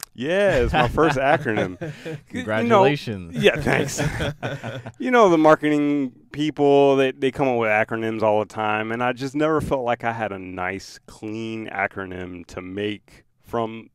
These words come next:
Speaker 1: something that I've done in my life, something that I thought would help people along the way. And this one just kinda came naturally. I was like, "Wow, wouldn't it be cool to have, like, a nice,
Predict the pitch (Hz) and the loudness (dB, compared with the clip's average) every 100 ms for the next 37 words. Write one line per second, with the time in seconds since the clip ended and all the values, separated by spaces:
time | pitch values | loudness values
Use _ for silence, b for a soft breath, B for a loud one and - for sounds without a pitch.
0 | _ - 127 117 127 120 113 107 113 101 | _ -6 -6 -4 -6 -2 0 2 0 -2
1 | 113 117 110 104 104 110 92 - - 104 | -4 -4 -4 -2 0 -2 -4 -12 -10 -10
2 | 110 101 95 92 101 98 _ 101 95 95 | -8 -8 -6 -4 -2 -2 _ -8 -6 -6
3 | - - 123 120 131 147 _ - 95 95 | -6 -14 -16 -14 -14 -16 _ -8 -6 -6
4 | 101 92 95 107 135 b b b b b | -6 -4 -4 -4 -8 b b b b b
5 | b 311 139 135 147 156 139 120 147 139 | b -10 -4 -2 -2 -2 -4 -6 -6 -6
6 | 127 139 143 139 127 113 131 139 92 87 | -4 -4 -2 -4 -6 -4 -4 -4 -10 -10
7 | 92 85 87 127 110 104 156 180 170 - | -10 -12 -10 -4 -2 -2 -6 -8 -14 -8
8 | 139 131 117 107 110 98 87 87 98 98 | -6 -4 -4 -2 -2 0 -4 -6 -8 -10